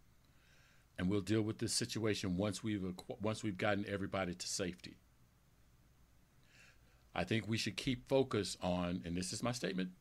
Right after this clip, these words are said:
you know, we need to keep focus on what is most important here.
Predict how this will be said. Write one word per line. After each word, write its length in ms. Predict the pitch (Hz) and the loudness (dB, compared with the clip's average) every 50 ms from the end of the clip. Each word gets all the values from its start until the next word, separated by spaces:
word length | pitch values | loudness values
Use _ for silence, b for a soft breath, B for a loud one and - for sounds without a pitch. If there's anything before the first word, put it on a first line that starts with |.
| - - - | -20 -12 -6
you 80 | 104 95 | -6 -4
know, 100 | 92 - b b b b b b b b b b b - | -6 -6 b b b b b b b b b b b 4
we 100 | 117 131 | 6 8
need 180 | 143 147 135 143 | 8 8 6 6
to 60 | 135 | 2
keep 300 | 131 - 165 - - - | 0 0 -2 -2 0 2
focus 400 | - 156 156 151 - 139 123 - | 4 4 6 6 4 2 2 2
on 460 | 123 120 117 113 113 110 110 107 107 - b b b b b b b b b b b b b b b b - - - - 82 | 2 4 4 4 2 2 2 0 -2 -6 b b b b b b b b b b b b b b b b -20 -20 -14 -4 4
what 300 | 92 123 160 185 185 127 | 8 8 8 8 8 4
is 180 | 113 - - | 2 2 2
most 400 | 101 101 117 139 156 156 - - | 4 6 8 8 8 8 4 2
important 540 | 123 123 120 - - 131 127 135 - 107 92 | 0 0 0 0 0 0 2 2 0 -2 -6
here. 320 | 90 - 95 82 58 - | -6 -6 -6 -6 -8 -8